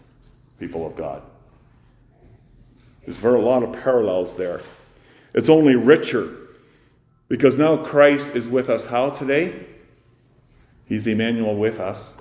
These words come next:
But when he arose, ascended into heaven, what did he do? He poured out his Spirit. And today he is with us and in us, dwells in us by his Holy Spirit.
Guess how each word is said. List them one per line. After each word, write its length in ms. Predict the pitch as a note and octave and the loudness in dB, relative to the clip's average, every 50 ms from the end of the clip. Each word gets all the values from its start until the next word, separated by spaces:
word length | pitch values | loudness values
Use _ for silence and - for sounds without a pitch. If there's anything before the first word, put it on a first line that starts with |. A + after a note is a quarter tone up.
| - _ - | -20 _ -18
But 60 | F2+ | -18
when 100 | F2+ F#2 | -14 -12
he 120 | G#2+ A2+ | -8 -8
arose, 600 | A2+ G#2+ A2 A2 A#2 A#2 B2+ C3 B2+ - - - - - - - _ - | -6 -4 -2 -2 0 0 -2 -2 -4 -8 -12 -16 -18 -20 -20 -20 _ -20
ascended 320 | - - A2+ A2+ A#2+ A#2+ A#2+ | -14 -10 -8 -8 -6 -8 -8
into 160 | A2+ A#2 G#2+ | -10 -10 -10
heaven, 580 | G#2 G#2+ A2+ A#2 B2+ C#3 C3+ C#3 - - - - - - - - - | -8 -8 -6 -4 -4 -4 -4 -4 -8 -10 -14 -18 -20 -20 -20 -16 -10
what 80 | G#2 G#2 | -8 -6
did 80 | A2 | -6
he 40 | A2 | -6
do? 160 | G#2 A2+ B2 | -4 -4 -4
He 140 | A#2 G#2+ F#2 | -4 -6 -8
poured 260 | - - B2 A#2+ A#2+ | -6 -4 -4 -2 -2
out 140 | A#2+ A#2 A2+ | -2 -4 -6
his 120 | A2+ A2 | -8 -10
Spirit. 460 | - - - - A2+ A#2 C3 D3 - - - - - - - - - - - - - - | -12 -14 -10 -8 -6 -4 -4 -6 -6 -10 -14 -20 -20 -20 -20 -20 -20 -20 -20 -20 -20 -16
And 120 | - - | -14 -12
today 320 | - - G#2 G2+ G#2+ A2+ A2 | -10 -8 -6 -4 -4 -4 -4
he 120 | A2+ G#2 | -4 -6
is 120 | G2 F#2 F#2 | -6 -6 -8
with 260 | F#2+ G#2 A2 G#2 - | -8 -8 -8 -6 -4
us 380 | G#2+ G2+ G2 - - - - - - _ - - - - - - - - - - - - _ _ _ _ | -6 -6 -6 -8 -12 -16 -20 -20 -20 _ -20 -20 -20 -20 -20 -20 -20 -20 -20 -20 -20 -20 _ _ _ _
and 240 | - F2+ G2+ - - | -12 -12 -10 -8 -8
in 160 | A2 A2+ A2 | -8 -6 -6
us, 460 | G#2+ G#2 G#2 G2+ G2+ G2+ - - - - - _ _ _ _ - _ _ _ _ | -8 -8 -8 -10 -14 -16 -18 -20 -20 -20 -20 _ _ _ _ -20 _ _ _ _
dwells 460 | - F2+ F#2+ G#2+ A#2 B2 A#2+ A#2 A#2+ | -12 -8 -4 -2 -2 -2 -2 -2 -4
in 120 | A#2 G#2+ | -6 -6
us 360 | A2 A2 G#2+ G#2+ - - - - - - - _ _ _ _ _ - - _ _ _ - | -6 -6 -6 -8 -10 -14 -20 -20 -20 -20 -20 _ _ _ _ _ -20 -20 _ _ _ -2
by 180 | G#2 G#2 G2+ | -2 -2 -2
his 360 | G2 G#2+ G2+ F#2+ F#2+ - - - - - | 0 0 -2 -2 -2 -6 -12 -18 -20 -8
Holy 300 | - G#2 G2+ F#2+ F#2+ F#2 | -4 -2 -2 0 -2 -4
Spirit. 560 | - - - - - F#2+ F2 F2 E2+ E2 | -8 -12 -12 -10 -8 -8 -6 -8 -10 -12